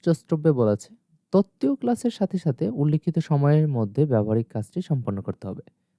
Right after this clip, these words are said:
তোমাদের কিন্তু মোট প্রয়োজনীয় ক্লাসের সংখ্যা গভর্নমেন্ট থেকে বাহাত্তরটি নির্ধারিত রয়েছে। আর পুরো বিজ্ঞান বিভাগের মার্ক ডিস্ট্রিবিউশন পেতে হলে এই ভিডিওর প্লেলিস্টটি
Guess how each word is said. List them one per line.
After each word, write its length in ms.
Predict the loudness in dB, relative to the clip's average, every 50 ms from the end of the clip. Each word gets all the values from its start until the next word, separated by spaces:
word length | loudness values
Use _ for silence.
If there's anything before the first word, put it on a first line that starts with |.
| _ _
তোমাদের 240 | -2 0 2 2 2 2
কিন্তু 180 | 2 0 0 0 2 4
মোট 140 | 2 2 2 -2 _ _
প্রয়োজনীয় 480 | 2 4 4 4 4 2 0 0 0 0
ক্লাসের 340 | 0 0 0 2 2 0
সংখ্যা 320 | 0 0 -2 -2 -2 -4 -4 -4 -6 -2
গভর্নমেন্ট 380 | -2 -2 -2 -2 -4 -6 -4 -4
থেকে 160 | -6 -6 -6 -6 -8 -8
বাহাত্তরটি 500 | -8 -8 -8 -8 -8 -8 -10 -8 -6 -8 -8 -8 _ _ _ 0
নির্ধারিত 380 | 0 2 2 0 -2 -2 -4
রয়েছে। 400 | -6 -8 -10 -10 -14 -16 -20 -20 -20 -20 _ _ _ _ _ _ _ _ _ _ _ _ _ _ _ _ _ _ _
আর 200 | -4 -2 -2 -2 -4 -6 -10 _ _ _ _ _ _ _ _ _ _ _
পুরো 220 | -4 -2 0 0 0 -2 -2 -2
বিজ্ঞান 400 | -2 -2 -2 -2 0 2 2 2 2 0
বিভাগের 540 | -2 -2 0 2 2 2 2 0 -2 -4 -4 -6 -10 _ _ _ _ _ _ _ _ -10
মার্ক 240 | -4 -2 -2 -2 -2
ডিস্ট্রিবিউশন 640 | -4 -6 -8 -6 -6 -4 0 2 0 2 2 0 0 0
পেতে 280 | 0 -2 -2 -2 -4 -4
হলে 260 | -2 -4 -4 -4 -6 -10 -12 _ _ _ _ _ _ _ _ _ _ _
এই 160 | -2 0 0 0
ভিডিওর 360 | 0 0 0 2 2 2 2 0 -6 _
প্লেলিস্টটি 540 | _ 0 2 2 2 2 0 -4 _ -8 -8